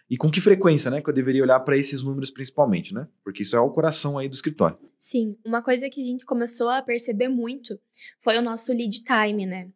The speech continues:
Speaker 2: Só que isso só aconteceu depois que nós começamos a metrificar. Quando a pessoa tá começando, é um pouco difícil de observar alguns indicadores, porque ainda você não tem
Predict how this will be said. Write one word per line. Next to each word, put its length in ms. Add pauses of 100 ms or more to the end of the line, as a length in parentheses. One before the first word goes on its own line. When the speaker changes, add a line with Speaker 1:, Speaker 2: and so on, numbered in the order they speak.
(260)
Speaker 2:
Só 160
que 100
isso 160
só 200
aconteceu 840
depois 640
que 120
nós 280
começamos 640
a 60
metrificar. 760 (340)
Quando 200
a 40
pessoa 300
tá 260
começando, 720
é 60
um 80
pouco 280
difícil 560
de 100
observar 540
alguns 320
indicadores, 640
porque 260
ainda 160
você 180
não 140
tem 320